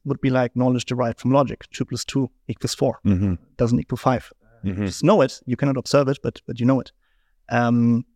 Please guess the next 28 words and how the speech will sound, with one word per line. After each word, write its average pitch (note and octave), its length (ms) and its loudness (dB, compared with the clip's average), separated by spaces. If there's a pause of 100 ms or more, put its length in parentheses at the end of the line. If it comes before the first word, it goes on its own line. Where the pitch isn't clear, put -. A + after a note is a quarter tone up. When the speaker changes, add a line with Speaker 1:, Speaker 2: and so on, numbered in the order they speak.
(500)
Speaker 1:
or, A#2 380 2 (580)
like, - 260 -4 (720)
blue D3 320 2
is C#3+ 100 -4
a B2+ 40 -2
color. C#3 360 0 (220)
And G2+ 120 2
Speaker 2:
Mm-hmm. G#2+ 160 6
Speaker 1:
this F#2+ 80 2
is - 120 -8
also A#2+ 440 0
knowledge B2+ 440 2
by, A#2 300 0
by, A#2 280 -6
by A2+ 220 -4
definition. A#2 400 0
Blue B2 160 -4
is B2+ 80 -10
a A#2+ 40 -10
color. C3 240 2
You A#2 140 0
don't A#2+ 220 0
have B2 160 -6
to - 80 -8
observe B2+ 260 2
it, G#2+ 160 -8
but, A#2+ 220 -2
uh, A#2 300 -6